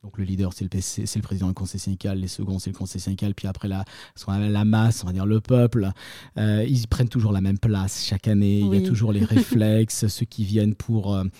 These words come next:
Speaker 1: briller en société, pour, euh, pour provoquer, et puis il y a les gentils. C'est, c'est toujours les mêmes, euh, ressorts, euh, les mêmes réflexes, euh, les mêmes mimiques.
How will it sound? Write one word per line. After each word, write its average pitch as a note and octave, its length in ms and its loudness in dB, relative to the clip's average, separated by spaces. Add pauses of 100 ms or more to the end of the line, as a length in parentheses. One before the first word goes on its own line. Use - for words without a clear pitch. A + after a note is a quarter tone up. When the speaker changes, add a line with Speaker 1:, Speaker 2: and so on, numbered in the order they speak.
(140)
Speaker 1:
briller A#2 400 4
en A2+ 80 4
société, G#2+ 1120 -2
pour, G#2 380 -2 (400)
euh, G#2+ 540 -2
pour G#2+ 440 -2
provoquer, A2+ 1120 4
et G#2 40 0
puis - 200 -6
il - 20 2
y A2+ 40 4
a G#2 40 2
les G#2 160 4
gentils. A2+ 540 0
C'est, A#2 120 -2 (400)
c'est - 300 -2
toujours F#3 560 6
les C3 120 6
mêmes, C3+ 460 6
euh, A2+ 240 6
ressorts, B2+ 1160 4 (340)
euh, A#2 180 2
les A2+ 180 6
mêmes A#2+ 400 8
réflexes, C3 1000 2
euh, G#2+ 220 4
les A2 140 4
mêmes A#2 220 8
mimiques. C3 800 8